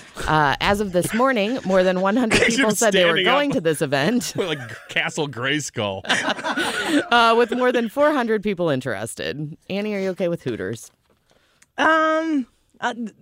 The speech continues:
Speaker 3: the one time I've been to Hooters was when one of my dearest friends was going to boot camp. This is in two thousand three, I believe.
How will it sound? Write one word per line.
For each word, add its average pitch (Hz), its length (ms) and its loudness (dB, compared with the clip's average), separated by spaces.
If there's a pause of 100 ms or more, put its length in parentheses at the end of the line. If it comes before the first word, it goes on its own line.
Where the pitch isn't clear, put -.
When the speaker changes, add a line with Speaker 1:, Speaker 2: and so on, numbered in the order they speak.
Speaker 3:
the 269 160 4
one 294 200 2
time 311 260 0
I've 254 180 0
been 240 140 0
to 233 80 2
Hooters 220 600 -2 (600)
was 196 720 0
when 202 420 0
one 196 280 0
of 175 220 -6 (100)
my 190 280 0
dearest 208 540 0
friends 196 760 0
was 175 580 -2 (280)
going 196 260 0
to - 40 -2
boot 214 160 -2
camp. 156 320 -4 (680)
This 202 100 -2
is 214 60 2
in 202 80 2
two 226 200 -2
thousand 202 360 0
three, 190 260 0
I 165 100 2
believe. 151 480 -4